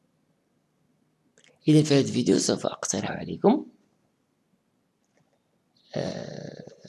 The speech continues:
نشاط جديد بخصوص الجهاز الدوراني أو الدورة الدموية، الدم والجهاز الدوراني أو الدورة الدموية. سوف نتعرف من هذا،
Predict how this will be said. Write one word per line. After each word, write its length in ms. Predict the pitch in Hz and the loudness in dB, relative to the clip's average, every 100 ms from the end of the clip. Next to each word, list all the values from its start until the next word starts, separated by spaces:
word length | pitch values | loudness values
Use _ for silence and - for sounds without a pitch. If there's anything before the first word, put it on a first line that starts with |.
| - _ _ _ _ _ _ _ _ _ _ _ _ _ _ _ - - - - _ - | -20 _ _ _ _ _ _ _ _ _ _ _ _ _ _ _ -20 -20 -20 -20 _ -4
نشاط 300 | 131 160 160 | 0 4 4
جديد 460 | 107 104 - - - - - - | 4 0 -2 -8 -12 -14 -20 -20
بخصوص 600 | - 113 - - - - - _ - | -8 -6 -2 -4 -4 -8 -10 _ -8
الجهاز 380 | 120 101 104 127 | -4 -2 0 0
الدوراني 600 | - 107 90 90 - - - | 2 2 2 -2 -8 -20 -6
أو 160 | 107 92 | -2 -2
الدورة 360 | 104 - 135 120 | 0 4 6 6
الدموية، 560 | - 76 - - - _ _ _ _ _ _ - - | 2 -6 -6 -12 -20 _ _ _ _ _ _ -14 -4
الدم 520 | 113 104 113 117 - - | -4 -2 -2 -2 -4 -2
والجهاز 1200 | 107 82 - - _ _ _ - 107 104 101 113 | 0 0 -2 -8 _ _ _ -6 -6 -2 0 0
الدوراني 720 | - 104 92 90 95 101 - - | 0 0 0 -2 -2 -2 -4 0
أو 280 | 110 135 147 _ _ - - - _ | 2 2 0 _ _ -20 -20 -20 _
الدورة 260 | - 131 - | 4 4 4
الدموية. 500 | - - - _ _ _ _ _ _ _ _ _ - - - - - | -4 -10 -12 _ _ _ _ _ _ _ _ _ -20 -20 -20 -20 -6
سوف 200 | 135 127 | -2 0
نتعرف 440 | 143 123 131 123 | 0 0 -2 -2
من 100 | 113 | -4
هذا، 160 | 113 | -4